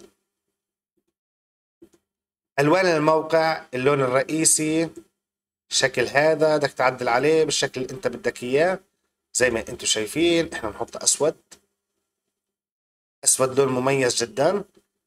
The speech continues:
وتعدل على الألوان اللي بدك إياها.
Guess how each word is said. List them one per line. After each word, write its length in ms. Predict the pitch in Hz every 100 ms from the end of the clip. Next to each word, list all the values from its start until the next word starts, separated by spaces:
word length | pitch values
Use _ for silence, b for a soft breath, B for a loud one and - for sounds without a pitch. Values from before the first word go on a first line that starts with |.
| _ _
وتعدل 680 | 147 147 165 190 170 170 -
على 140 | 139
الألوان 320 | 151 156 160 156
اللي 100 | 143
بدك 380 | 143 139 135
إياها. 420 | 139 143 143 170